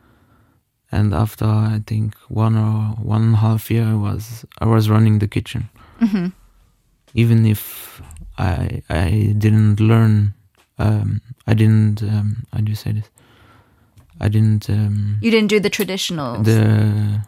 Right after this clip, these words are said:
Speaker 1: yeah, the cooking
Speaker 2: cooking school.
Speaker 1: school, yeah.
Speaker 2: Yeah. When you were transitioning in that, it was a year and a half transition, right? Was your mum, <laughs> like, always behind you and being <laughs> like, "Louis,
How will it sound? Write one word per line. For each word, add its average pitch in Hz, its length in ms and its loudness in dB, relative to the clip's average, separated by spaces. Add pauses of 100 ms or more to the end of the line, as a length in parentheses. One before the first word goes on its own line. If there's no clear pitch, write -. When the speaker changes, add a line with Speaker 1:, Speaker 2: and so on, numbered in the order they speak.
(320)
Speaker 1:
yeah, 110 100 2
the 107 320 0
cooking 104 840 -2
Speaker 2:
cooking - 320 -8
school. 127 380 -10
Speaker 1:
school, 113 360 0
yeah. 107 160 -2 (380)
Speaker 2:
Yeah. - 60 -12 (560)
When 254 260 2
you 311 140 2
were 262 400 2 (220)
transitioning 202 760 -2
in 165 140 -2
that, 160 200 -2
it 220 100 0
was 208 160 -4
a - 20 -2
year 196 180 2
and 180 100 2
a 180 60 2
half 185 260 0
transition, 175 640 -4
right? 147 220 -4 (540)
Was 233 420 2
your 277 160 2
mum, 262 540 4
<laughs> - 100 -6
like, 202 240 -4 (180)
always 190 280 0
behind 240 600 4
you 247 340 4
and 190 180 0
being 202 420 2
<laughs> - 60 -16
like, 208 320 -6 (440)
"Louis, 262 500 2